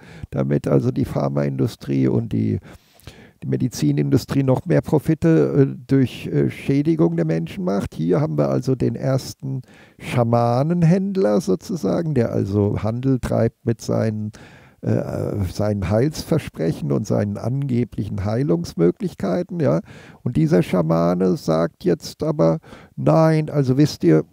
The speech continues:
die, die einzige, äh, Form, wie ihr wirklich gesünder leben könnt, ist, ihr müsst euch viel bewegen, nicht so viel rumsitzen wie in letzter Zeit.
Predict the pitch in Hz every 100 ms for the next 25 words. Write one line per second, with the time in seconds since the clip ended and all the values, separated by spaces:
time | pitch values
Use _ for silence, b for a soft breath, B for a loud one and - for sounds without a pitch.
0 | _ _ _ _ _ _ - 127 123 113
1 | - 117 - 127 180 202 - - 170 160
2 | 151 135 135 139 135 131 131 110 123 113
3 | 113 - 110 101 101 - - - 143 143
4 | 160 127 135 135 127 120 175 - 160 -
5 | - 127 147 151 151 131 123 156 165 156
6 | - 147 135 135 143 120 - 123 110 127
7 | - 123 107 - 120 117 104 101 98 139
8 | 175 214 196 170 127 - 113 - 104 147
9 | 170 165 185 - 180 151 160 143 151 -
10 | 147 - 143 135 135